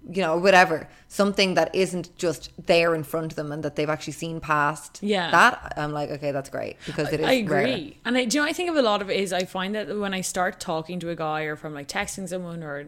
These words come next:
Speaker 2: at the early, very early stages kind of vibe, um, I find that, like, a lot of guys will compliment me on that up front.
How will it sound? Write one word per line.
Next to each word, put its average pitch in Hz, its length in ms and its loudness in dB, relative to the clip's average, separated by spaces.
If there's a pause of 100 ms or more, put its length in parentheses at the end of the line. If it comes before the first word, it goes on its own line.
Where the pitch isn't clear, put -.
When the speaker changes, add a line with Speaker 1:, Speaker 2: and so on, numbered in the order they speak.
(140)
Speaker 2:
at - 160 -20
the - 120 -14
early, 190 260 -6
very 165 300 -6
early 160 200 -10
stages 156 440 -10
kind 175 160 -12
of 170 80 -12
vibe, 175 220 -6 (1000)
um, 180 360 -2 (500)
I 214 100 4
find 220 380 0
that, 214 100 -2
like, 190 180 -2
a 175 60 -2
lot 185 280 4
of 180 80 0
guys 175 340 0 (100)
will 175 360 -2 (120)
compliment 175 560 -6
me 170 180 -10
on 180 500 -4
that 170 380 0
up 170 160 -8
front. 185 460 -6